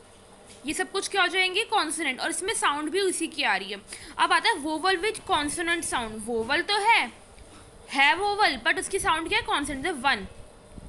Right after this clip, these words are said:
वन में, अ, first word कौन सा आ रहा है? ओ। ओ क्या होता है? vowel। तो vowel तो है, but sound क्या है?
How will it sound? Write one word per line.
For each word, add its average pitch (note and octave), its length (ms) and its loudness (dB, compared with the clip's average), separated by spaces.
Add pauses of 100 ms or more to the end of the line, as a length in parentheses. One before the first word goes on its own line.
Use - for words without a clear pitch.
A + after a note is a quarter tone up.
(540)
वन D4+ 260 2
में, F4+ 140 0
अ, D4 460 0
first E4+ 440 0
word G4 120 2
कौन F#4+ 200 0
सा F4+ 140 2
आ F4 40 4
रहा E4 120 2
है? - 120 -6
ओ। G#4+ 240 2 (260)
ओ D4+ 160 -2
क्या F#4+ 160 2
होता F#4 160 2
है? A#4 60 4
vowel। D4+ 300 0
तो C4+ 140 -4
vowel C4 340 0
तो G#4 140 0
है, A#4+ 240 2 (440)
but F4+ 160 2
sound D#4 400 0
क्या G4 160 4
है? A4 240 2